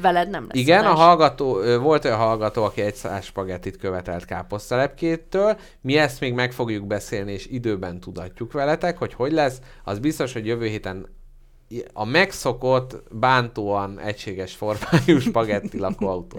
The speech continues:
Speaker 2: nem lesz. Viszont utána én már úgy érzem, hogy, hogy a legtöbb hét az nem, nem lesz terhelve különböző, ö, dolgokkal, utazásokkal és egyebekkel.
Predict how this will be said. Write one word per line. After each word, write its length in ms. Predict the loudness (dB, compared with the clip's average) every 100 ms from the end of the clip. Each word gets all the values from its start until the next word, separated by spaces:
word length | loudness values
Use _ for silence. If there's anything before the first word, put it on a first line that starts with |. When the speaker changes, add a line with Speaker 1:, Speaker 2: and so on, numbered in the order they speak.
| -6
Speaker 2:
nem 160 | -2
lesz. 220 | 0 0 -2 -14 -20 -20 -8
Viszont 340 | -4 -2 -2
utána 600 | -2 0 2 4 2 0
én 120 | 0 0
már 180 | 0
úgy 180 | 0 0
érzem, 400 | 0 0 -4 -8
hogy, 260 | -8 -10 -12
hogy 180 | -12 -8
a 60 | -4
legtöbb 400 | -6 -6 -12 -8
hét 300 | -10 -10 -12
az 280 | -12 -12
nem, 320 | -12 -12 -12 -12
nem 180 | -12 -10
lesz 200 | -12 -10
terhelve 500 | -10 -8 -10 -12 -12
különböző, 680 | -10 -10 -10 -14 -14 -14 -18 -20 -20 -20 _
ö, 60 | -14 -12 -12 -10
dolgokkal, 640 | -6 -4 -4 -8 -8 -10 -8
utazásokkal 760 | -8 -8 -8 -12 -18 -20 -18
és 120 | -18 -14
egyebekkel. 680 | -14 -14 -16 -16 -18 -18